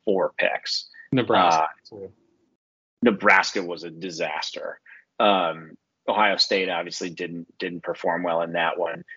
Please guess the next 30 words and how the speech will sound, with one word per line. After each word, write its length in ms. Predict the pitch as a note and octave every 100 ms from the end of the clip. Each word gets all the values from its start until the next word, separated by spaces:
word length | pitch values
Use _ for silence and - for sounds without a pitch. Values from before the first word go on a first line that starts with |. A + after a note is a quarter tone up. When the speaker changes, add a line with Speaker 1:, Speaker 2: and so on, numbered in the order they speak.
| - _ -
Speaker 1:
And 180 | A2
despite 360 | G#2+ G#2 - G2+
the 80 | A#2+
numbers 460 | G2+ G2+ B2+ G2+ F#2
against 340 | F#2+ F2+ -
Pitt, 320 | - A#2+ F#2 _ _ _ -
you 60 |
know, 20 | G2
he 40 |
threw 180 | - D#3
the 60 |
ball 180 | - - -
fifty 360 | - D#3 - F2+
times 360 | - G#2 E2+ E2
against 280 | F2+ -
Pitt, 180 | - F#2+
which 160 | - F2+
is, 100 | F2
like, 120 | -
fifteen 480 | - C#3 - A2 F#2+
times 300 | E2+ E2 E2
more 100 | F2
than 80 | F2
he 40 |
threw 120 | -
the 80 | F#2
rest 240 | E2+ F2 -
of 100 | F2+
the 60 |
year. 220 | F#2 F2+